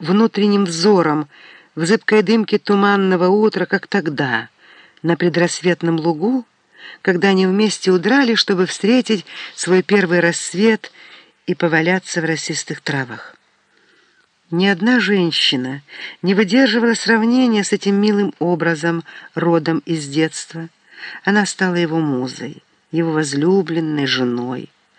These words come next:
Он мысленно обитал вместе с ней в любом пристанище,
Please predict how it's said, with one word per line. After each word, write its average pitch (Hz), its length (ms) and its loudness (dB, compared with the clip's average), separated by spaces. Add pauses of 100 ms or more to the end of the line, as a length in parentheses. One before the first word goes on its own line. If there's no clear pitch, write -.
(400)
Он 196 160 2
мысленно 156 840 0 (460)
обитал 220 440 2
вместе 226 440 0
с - 120 -8
ней 226 160 2
в 185 60 -2
любом 247 540 2 (160)
пристанище, 143 1000 -6